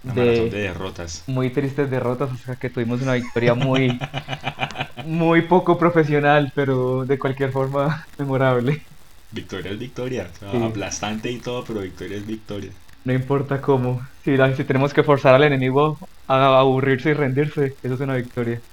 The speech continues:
Speaker 1: Uy, sí, porque a-, esa primera partida que jugamos nos aburrieron, o sea, ni siquiera nos ganaron, como que nos aburrieron tanto que dijimos, "¿Sabe qué? Deje así,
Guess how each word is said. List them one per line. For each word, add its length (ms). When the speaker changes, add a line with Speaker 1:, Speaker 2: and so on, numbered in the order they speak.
Speaker 1:
Uy, 320
sí, 200
porque 280
a-, 60
esa 260
primera 280
partida 280
que 100
jugamos 420
nos 140
aburrieron, 560
o 40
sea, 160
ni 80
siquiera 280
nos 120
ganaron, 380
como 200
que 120
nos 140
aburrieron 480
tanto 260
que 100
dijimos, 300
"¿Sabe 320
qué? 180
Deje 220
así, 280